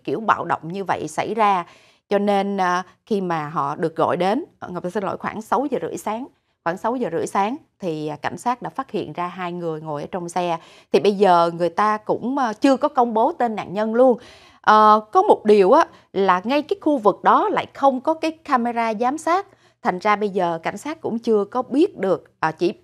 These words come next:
đang coi là những ai có những cái thông tin liên quan đến vụ việc này thì báo với cảnh sát. Ờ, riêng hai nạn nhân thì chỉ biết là một nam, một nữ. Thì người ta đang, à, tìm cách báo với gia đình và cũng chưa có công bố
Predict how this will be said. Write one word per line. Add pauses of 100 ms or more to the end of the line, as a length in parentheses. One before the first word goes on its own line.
(120)
đang (180)
coi
là (260)
những
ai
có
những
cái
thông
tin
liên
quan
đến
vụ
việc
này (300)
thì
báo
với
cảnh
sát. (280)
Ờ,
riêng
hai
nạn
nhân
thì
chỉ
biết
là
một
nam,
một
nữ. (300)
Thì
người
ta
đang,
à,
tìm
cách
báo
với
gia
đình
và
cũng
chưa
có
công
bố